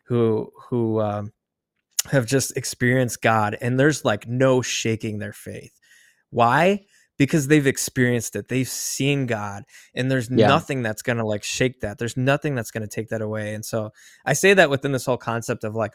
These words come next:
Speaker 1: us considering who is, who is along with us, because I don't want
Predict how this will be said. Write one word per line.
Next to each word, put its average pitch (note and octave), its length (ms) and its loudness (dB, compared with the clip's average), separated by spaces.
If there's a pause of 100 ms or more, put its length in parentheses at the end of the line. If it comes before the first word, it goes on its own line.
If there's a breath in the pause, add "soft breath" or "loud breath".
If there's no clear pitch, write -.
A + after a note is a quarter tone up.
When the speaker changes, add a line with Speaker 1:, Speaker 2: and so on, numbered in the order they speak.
Speaker 1:
us A#2 160 -2
considering A2 540 -4
who B2+ 180 0
is, A2 300 -4
who B2+ 140 -2
is A#2 140 -4
along G#2+ 360 -4
with A2 160 -6
us, G#2+ 120 -8
because A#2+ 380 -6 (400 loud breath)
I C3+ 140 8
don't F3+ 200 6
want C3 320 0